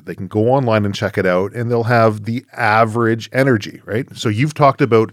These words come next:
internal and external and terminal ballistics. Uh, internal ballistics being everything that happens inside the firearm. The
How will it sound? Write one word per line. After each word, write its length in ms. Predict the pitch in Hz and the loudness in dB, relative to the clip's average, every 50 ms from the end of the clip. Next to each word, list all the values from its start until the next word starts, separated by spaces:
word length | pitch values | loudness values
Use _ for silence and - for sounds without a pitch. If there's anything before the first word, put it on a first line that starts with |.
| _ | _
internal 600 | 139 143 147 143 - - 151 143 139 135 135 131 | -4 -4 -4 -4 -4 -6 -4 -4 -2 -2 -4 -4
and 100 | 123 117 | -4 -4
external 560 | 113 110 - - - - 123 113 110 107 107 | -6 -6 -6 -10 -6 -4 -2 -2 -2 -2 -2
and 100 | 107 104 | -4 -4
terminal 420 | 104 - 107 98 92 92 92 92 87 | -6 -4 -6 -4 -4 -4 -6 -8 -8
ballistics. 600 | - 92 92 87 85 - - 82 - - - - - _ _ _ _ _ _ _ _ _ | -8 -8 -8 -8 -8 -10 -12 -14 -14 -14 -16 -16 -16 _ _ _ _ _ _ _ _ _
Uh, 120 | - 104 - | -12 -8 -4
internal 460 | - 120 110 - - 139 123 113 113 101 | -2 -2 -2 0 2 2 2 2 2 0
ballistics 500 | 101 107 113 110 - - 123 107 - - | 2 0 0 0 0 -2 -4 -4 -4 -6
being 420 | - 123 110 107 107 104 107 107 | -4 -2 0 0 0 0 -2 -2
everything 360 | 113 113 120 117 - 117 113 | -2 -2 -2 -2 -4 -4 -4
that 100 | 107 98 | -4 -4
happens 480 | - 117 110 107 104 - 113 101 92 - | -2 -2 -2 -2 -2 -2 -2 -2 -4 -6
inside 460 | - 110 101 - - - 98 104 104 | -6 -6 -6 -6 -2 0 2 2 2
the 80 | 104 107 | 0 -2
firearm. 600 | - - 95 113 113 110 117 120 123 131 143 139 107 | 0 2 2 4 4 4 2 2 0 -2 -4 -6 -6
The 280 | 95 92 85 85 85 | -8 -8 -6 -8 -10